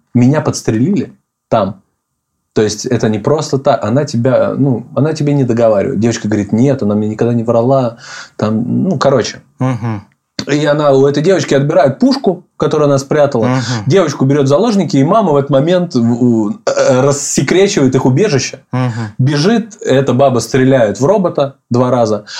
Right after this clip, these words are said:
Speaker 1: а робот просто ее берет за горло, но и, а девочка говорит: "Ничего я не делаю, пожалуйста, давай ей поможем". Ну, потому что у нее есть эмпатия
Speaker 2: Мгм.
Speaker 1: какая-то к живым существам.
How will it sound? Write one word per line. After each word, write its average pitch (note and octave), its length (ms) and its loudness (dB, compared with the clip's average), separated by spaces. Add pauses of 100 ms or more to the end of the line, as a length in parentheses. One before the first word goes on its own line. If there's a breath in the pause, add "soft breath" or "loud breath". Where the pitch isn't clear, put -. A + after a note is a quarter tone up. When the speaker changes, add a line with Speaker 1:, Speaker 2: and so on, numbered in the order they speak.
Speaker 1:
а C3 100 2
робот D#3 320 2
просто C#3+ 300 2
ее B2 120 4
берет D3 220 0
за C3+ 120 2
горло, F#3+ 500 0
но E3+ 400 2
и, G3 220 2
а E3 140 2
девочка G3+ 260 -2
говорит: F3+ 200 0
"Ничего C#4 220 2
я D4 60 0
не D4 200 -2
делаю, E4 380 0
пожалуйста, D4 800 0
давай F3+ 240 2
ей F#3+ 60 0
поможем". E4+ 960 0 (340 loud breath)
Ну, C#3+ 80 0
потому D#3 240 0
что C#3+ 160 -2
у - 20 4
нее C3 160 4
есть C3+ 380 2
эмпатия B2 400 2
Speaker 2:
Мгм. G#2+ 100 0
Speaker 1:
какая-то A2 300 0
к G#2 60 -2
живым A2+ 240 0
существам. - 580 -4